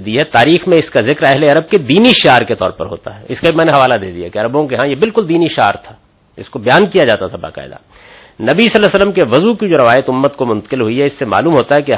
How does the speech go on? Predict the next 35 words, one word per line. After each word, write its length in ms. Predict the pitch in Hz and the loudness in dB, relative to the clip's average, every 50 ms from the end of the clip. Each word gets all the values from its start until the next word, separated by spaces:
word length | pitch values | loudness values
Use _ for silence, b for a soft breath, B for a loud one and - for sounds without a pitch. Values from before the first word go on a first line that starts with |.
| - - | 0 2
ہر 100 | 196 240 214 | 2 4 4
وضو 200 | 214 196 190 202 | 4 2 2 2
کے 120 | 180 185 156 | 0 0 0
موقع 280 | 123 110 104 - - 117 - | 0 0 0 0 -2 -4 -2
پر 100 | 117 113 | -2 0
آپ 160 | 110 107 - | 0 -2 -2
نہایت 580 | 101 95 92 - 104 127 160 202 220 214 - - 123 | -4 -8 -4 0 2 4 4 4 4 2 0 -4 -8
اہتمام 500 | 131 104 - 107 95 87 90 92 92 85 | -8 -8 -8 -8 -4 -4 -4 -4 -4 -8
کے 100 | - - | -12 -10
ساتھ 380 | - - 101 117 127 - - | -6 -4 -2 -2 -4 -6 -6
مزمزہ 420 | 110 104 117 117 135 147 156 170 190 | -4 -2 -2 -2 -2 -2 0 2 4
اور 140 | 185 165 | 4 4
استنشاق 840 | 147 135 113 - - _ - 135 127 - - 117 110 117 - - - | 2 0 -4 -8 -10 _ -8 -8 -8 -4 -2 -2 -2 -2 -2 -6 -10
کرتے 340 | - - - _ - 87 80 | -12 -12 -10 _ -12 -12 -12
تھے۔ 200 | - - 76 - - _ _ b b b b b b b b b b b b b b b b b b _ _ _ _ _ | -14 -18 -20 -20 -20 _ _ b b b b b b b b b b b b b b b b b b _ _ _ _ _
مزمزہ 640 | 95 107 123 123 151 170 170 175 180 180 190 190 180 - | -4 -2 0 2 4 4 6 6 6 4 2 0 -2 -2
یعنی 180 | 113 117 117 110 | 0 0 2 2
منہ 200 | 110 147 196 214 | 2 4 4 4
کی 180 | 202 - 202 160 | 4 2 0 -2
صفائی 360 | - 131 113 123 131 151 151 | -2 0 0 2 2 2 2
کے 140 | - 156 135 | 0 -2 -2
لیے 220 | 131 127 143 170 | -2 -2 -4 -4
پانی 320 | 165 - 123 123 135 147 | -2 0 0 2 2 0
اس 100 | 139 - | 0 -2
میں 80 | 147 135 | -2 -4
بھر 160 | 110 104 104 | -2 -4 -4
کے 140 | 101 - 120 | -4 -6 -6
کلی 260 | - - 139 143 139 | -4 -2 0 0 0
کر 180 | - 123 110 107 | 0 0 -2 -2
کے 180 | - - 175 | -2 -4 -6
منہ 180 | 202 135 127 127 | -2 0 0 0
کو 120 | 107 113 | 0 -2
صاف 300 | 110 - 104 92 87 - | -4 -4 -2 -4 -4 -4
کرنا 300 | - 98 95 101 101 92 | -6 -8 -4 -4 -2 0
ہر 120 | 151 202 | 2 2